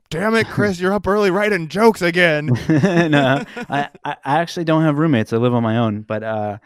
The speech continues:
Speaker 2: so I, I get up at, at six every morning. I, I go get a coffee. I, I write jokes for a few hours. Then I head into work where I,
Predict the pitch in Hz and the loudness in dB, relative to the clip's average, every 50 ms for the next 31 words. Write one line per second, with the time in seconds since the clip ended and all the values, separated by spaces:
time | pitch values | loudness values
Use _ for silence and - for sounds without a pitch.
0 | - - - - _ _ _ - - - 143 127 123 120 - - _ - - 110 | -20 -20 -20 -20 _ _ _ -8 -2 0 2 2 2 2 -2 -6 _ -8 -4 -4
1 | 113 - - 117 117 135 135 131 131 127 - - 107 101 - - - - 156 - | -4 -4 -4 -4 -4 -2 -2 -2 -4 -6 -6 -6 -8 -8 -10 -10 -8 -8 -4 -2
2 | 160 147 147 143 131 139 143 143 139 139 131 110 101 98 92 98 101 101 98 - | -2 0 0 2 2 2 2 2 2 0 0 0 0 -2 -2 -4 -4 -6 -8 -12
3 | _ _ - 120 113 110 113 107 - - 123 120 120 - - 123 120 120 113 - | _ _ -6 -4 -4 -4 -4 -8 -6 -6 -6 -6 -6 -6 -6 -4 -4 -4 -4 -4
4 | 98 95 95 98 101 - _ - 101 95 95 101 110 104 - - - 110 110 104 | -6 -4 -4 -6 -8 -10 _ -8 -8 -6 -4 -4 -4 -4 -4 -4 -2 -2 -2 -2
5 | - - - - 110 101 101 95 95 95 95 _ _ - 127 117 110 107 104 110 | -6 -12 -8 -4 -2 -2 0 -2 -2 -4 -8 _ _ -6 -2 -2 0 0 0 0
6 | 113 113 113 104 - - 101 98 98 95 98 101 _ _ _ _ _ _ - - | 0 0 -2 -4 -6 -8 -8 -6 -6 -6 -6 -8 _ _ _ _ _ _ -2 0
7 | 123 120 120 117 113 110 - 110 - 110 117 123 123 123 - - 110 107 101 101 | 0 2 2 0 0 -2 -4 -6 -4 0 0 0 0 0 -2 -2 -2 0 -2 -2
8 | - 98 101 98 104 101 101 98 101 101 | -4 -6 -6 -6 -4 -4 -4 -6 -8 -10